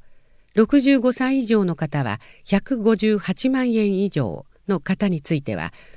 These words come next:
所得税を源泉徴収することになっています。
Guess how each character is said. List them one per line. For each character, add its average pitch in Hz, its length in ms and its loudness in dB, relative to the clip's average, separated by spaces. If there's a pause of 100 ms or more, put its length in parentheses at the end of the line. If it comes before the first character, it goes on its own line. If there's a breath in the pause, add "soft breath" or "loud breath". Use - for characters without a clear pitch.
(200 soft breath)
所 208 160 2
得 262 260 2
税 180 200 2
を 127 180 -2 (260 soft breath)
源 262 160 6
泉 277 240 2
徴 254 220 -2
収 156 240 -2
す - 120 -6
る 147 100 -4
こ 147 100 -4
と 143 100 -4
に 127 100 -4
な 120 120 -4
っ - 20 -12
て - 160 -10
い 82 100 -10
ま 92 120 -6
す。 - 240 -18